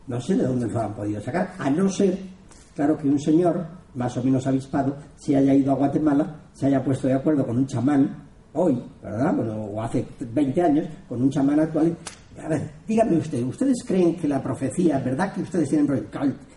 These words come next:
el chamán, a los cuales les encanta, como a todos los indígenas mayas de hoy, tomarles el pelo, a los curiosos blancos, ¿verdad? Los antropólogos y a los demás, se ha inventado una historia de profecía, a lo mejor, a lo mejor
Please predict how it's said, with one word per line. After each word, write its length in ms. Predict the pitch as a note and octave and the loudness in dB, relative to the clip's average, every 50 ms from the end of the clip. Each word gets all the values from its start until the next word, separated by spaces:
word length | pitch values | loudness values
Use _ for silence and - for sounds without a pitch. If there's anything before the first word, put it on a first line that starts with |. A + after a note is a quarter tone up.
| - | -10
el 120 | - A#2+ A2+ | -10 -8 -6
chamán, 400 | - - A2 D3 E3+ E3 - - - - - - - - - - - - - | -6 -2 0 2 2 2 2 0 -6 -12 -18 -20 -20 -20 -20 -20 -20 -14 -6
a 120 | F3 F3 | -2 0
los 140 | E3 E3 D3+ | 0 0 0
cuales 320 | - - A3 A3+ A3+ D#3 D3 | 0 -2 0 0 2 2 2
les 180 | - C#3+ - - | 0 0 0 -2
encanta, 520 | A#2 B2 - - D#3 D3 C3 G#2+ G2 G2 | -4 -4 -2 0 0 0 0 0 -2 -6
como 160 | - G#2+ G#2+ | -8 -8 -8
a 60 | A2 - | -4 -2
todos 160 | D#3 E3+ E3 | 0 2 2
los 160 | C#3+ C3 - | 2 0 0
indígenas 440 | A#2 A#2+ C#3 C3 D#3+ C3+ A#2 A2 G#2+ | -2 -2 -2 -2 -2 -4 -4 -2 -2
mayas 280 | C3 C3+ B2+ B2+ A#2+ A#2 | 0 0 0 0 -2 -2
de 60 | B2 C#3 | -2 -2
hoy, 60 | D3 | -2
tomarles 460 | - C#3 A#2+ C3 D#3 F3 B3+ - - | -4 -4 -2 -2 0 0 0 0 0
el 100 | B2 A#2+ | -2 -4
pelo, 300 | - - E3 C3+ G#2 G2+ - - - - - - | -2 0 0 0 0 -4 -8 -12 -16 -18 -16 -6
a 100 | - C3+ | -2 0
los 160 | C3+ C3 A#2+ - | 2 2 0 -2
curiosos 560 | - B2+ B2 D#3+ F3 E3+ E3+ - C#3 A#2+ A2+ | -4 -2 0 2 2 2 0 -2 -4 -2 0
blancos, 380 | D3 E3+ E3 D#3 C3+ B2+ B2 A2+ | 0 2 2 2 2 0 0 -2
¿verdad? 240 | B2 A#2+ B2+ C#3 | -2 -2 -2 -2
Los 140 | D3 C#3 A#2+ B2 | -2 -2 -2 -4
antropólogos 540 | A2 G#2 G#2+ G#2 G#2 D#3+ E3 D#3 B2+ A#2+ | -4 -6 -6 -4 0 2 2 2 2 2
y 20 | A#2+ | 0
a 40 | A#2+ | 0
los 80 | D3 E3 | 0 2
demás, 200 | E3 - F#3 - - - | 2 0 -2 -4 -10 -12
se 120 | - - | -2 0
ha 40 | E3 | 0
inventado 500 | G3+ - C3 A#2 G#2 A2+ - E3 F3+ C3+ | 2 2 0 -2 -4 -2 -2 -2 -2 -2
una 100 | A#2 G#2+ G2+ | -4 -4 -6
historia 400 | G2 - - D#3 B2+ A#2+ G#2 G2+ | -6 -6 -6 -6 -4 -4 -4 -6
de 60 | G2+ | -8
profecía, 600 | - - - - A2 D#3+ B3+ D#4+ - - - - - | -10 -14 -12 -10 -2 0 2 2 2 0 -4 -10 -10
a 100 | A2+ A#2+ | -8 -6
lo 80 | G#2 | -6
mejor, 400 | G#2 A2 - - - C4 C4 - - - - - - - - - - | -6 -8 -8 -4 -4 -4 -4 -4 -8 -14 -20 -20 -20 -20 -20 -20 -10
a 60 | - | -10
lo 80 | G#2 G#2+ | -8 -8
mejor 300 | A2 - - F3+ - | -8 -6 -4 -4 -4